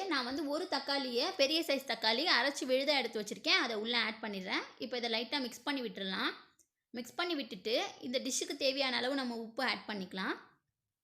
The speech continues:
So, உப்பு ஆட் பண்ணியாச்சு. அடுத்து ரெண்டு ஸ்பூன் பார்த்தீங்கன்னா, நான் குழம்பு மிளகாய் தூள் ஆட் பண்ணியிருக்கேன்.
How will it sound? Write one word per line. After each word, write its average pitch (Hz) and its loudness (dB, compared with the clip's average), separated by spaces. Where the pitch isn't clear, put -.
So, - 0
உப்பு 294 -2
ஆட் 220 -4
பண்ணியாச்சு. 208 -2
அடுத்து 262 4
ரெண்டு 370 6
ஸ்பூன் 349 0
பார்த்தீங்கன்னா, 262 2
நான் 330 2
குழம்பு 320 4
மிளகாய் 240 2
தூள் 220 0
ஆட் 208 -4
பண்ணியிருக்கேன். 214 0